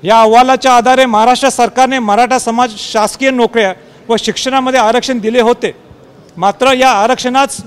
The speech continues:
माननीय सर्वोच्च न्यायालयात आव्हान दिल्यानंतर माननीय सर्वोच्च न्यायालयाने मराठा समाज शिक्षणातील व नोकरीतील प्रतिनिधित्व मोजत असताना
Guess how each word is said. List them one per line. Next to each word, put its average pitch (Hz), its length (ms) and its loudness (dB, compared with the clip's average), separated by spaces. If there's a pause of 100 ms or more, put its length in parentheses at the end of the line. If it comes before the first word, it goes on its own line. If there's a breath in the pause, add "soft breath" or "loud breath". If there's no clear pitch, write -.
(340)
माननीय 233 400 -2
सर्वोच्च 247 420 -2
न्यायालयात 254 720 0
आव्हान 220 400 2
दिल्यानंतर 226 580 0 (460)
माननीय 247 400 -2
सर्वोच्च 254 400 0
न्यायालयाने 247 380 0
मराठा 240 340 0
समाज 247 360 0
शिक्षणातील 247 640 -4
व 247 100 0
नोकरीतील 226 520 -4
प्रतिनिधित्व 247 680 -4
मोजत 208 500 -4
असताना 214 440 0